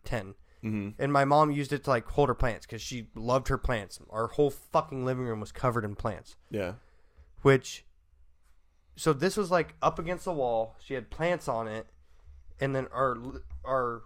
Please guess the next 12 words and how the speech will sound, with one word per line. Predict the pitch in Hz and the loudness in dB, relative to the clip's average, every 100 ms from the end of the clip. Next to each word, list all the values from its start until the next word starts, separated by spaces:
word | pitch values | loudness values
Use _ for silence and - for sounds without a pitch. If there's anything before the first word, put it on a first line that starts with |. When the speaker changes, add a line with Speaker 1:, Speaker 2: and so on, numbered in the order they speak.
| - - - 139 | -16 -16 -8 2
Speaker 1:
door | 170 196 | 4 4
to | |
walk | 175 170 170 | 4 4 4
in | 143 120 110 | 0 0 -2
was | 120 117 - | -2 -2 4
right | 127 - | 2 4
next | 123 - | -2 -2
to | 113 | -6
this. | 87 - - - | -8 -10 -14 -14
You | - 120 | -6 4
walked | 135 139 - | 8 8 8
in, | 143 123 117 | 6 6 2